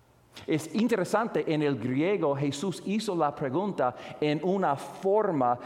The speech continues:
que gramáticamente está esperando una respuesta negativa. "Mateo, tú no vas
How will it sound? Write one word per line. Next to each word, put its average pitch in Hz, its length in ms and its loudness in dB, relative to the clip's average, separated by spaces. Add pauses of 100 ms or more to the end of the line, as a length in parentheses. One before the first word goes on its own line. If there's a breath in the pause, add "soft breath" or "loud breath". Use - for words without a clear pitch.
(100)
que 143 280 2
gramáticamente 156 1900 0
está 160 500 2
esperando 175 960 2
una 165 300 2
respuesta 147 600 -2
negativa. 123 600 -2 (1600)
"Mateo, 101 600 -2 (1200)
tú 185 200 -2
no 180 200 -2
vas - 680 -6